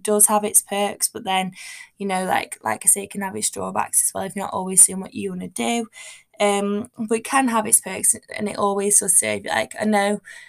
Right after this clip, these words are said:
like, it definitely, when I felt like I'm people pleasing or, like, I've got to a point, it can cause burnout, definitely. Um,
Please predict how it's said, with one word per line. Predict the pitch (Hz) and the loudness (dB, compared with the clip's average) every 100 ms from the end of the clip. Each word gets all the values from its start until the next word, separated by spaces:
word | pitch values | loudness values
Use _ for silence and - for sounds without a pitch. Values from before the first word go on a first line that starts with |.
| _ _ _ | _ _ _
like, | - - - - | -2 -2 -4 -4
it | 214 208 | -4 2
definitely, | 214 208 208 208 - 196 | 0 0 -4 -4 -2 -6
when | 190 190 190 | -4 -4 -4
I | |
felt | 175 - 220 | -4 -2 -2
like | 214 202 | -2 -6
I'm | |
people | 185 196 185 - | -6 -6 -8 -8
pleasing | 190 190 196 190 190 - | -8 -6 -6 -6 -6 -6
or, | 190 | -4
like, | 208 - | -2 -4
I've | 208 | -4
got | 196 - - | -2 -2 -4
to | 190 | -6
a | |
point, | - 185 180 175 | -4 -2 -2 -2
it | 208 | -6
can | - 214 | -2 -2
cause | 214 247 240 233 | 0 2 4 2
burnout, | - 185 196 214 208 | -2 -4 -2 -2 -2
definitely. | - 190 - - - - 214 208 - - - _ - | -4 -6 -8 -10 -8 -4 -2 -4 -14 -20 -20 _ -4
Um, | 202 190 190 185 208 | -2 0 -2 -6 -8